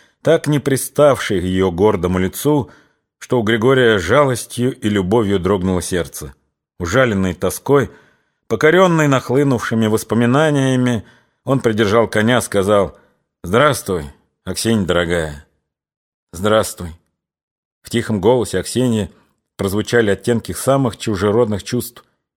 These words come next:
и удивления, и ласки, и горечи. "Давно мы с тобой не гутарили". "Давно.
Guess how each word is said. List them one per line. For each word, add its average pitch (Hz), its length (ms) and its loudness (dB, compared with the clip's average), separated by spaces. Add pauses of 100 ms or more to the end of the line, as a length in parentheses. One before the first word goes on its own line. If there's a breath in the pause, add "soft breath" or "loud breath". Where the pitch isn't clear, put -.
и - 80 -2
удивления, 117 680 0
и 90 40 0
ласки, 107 540 0
и 101 80 -2
горечи. 90 640 -2 (880)
"Давно 135 400 2
мы 156 120 0
с - 60 -8
тобой 117 440 0 (540 soft breath)
не 110 140 2
гутарили". 85 680 0 (880)
"Давно. 98 640 -2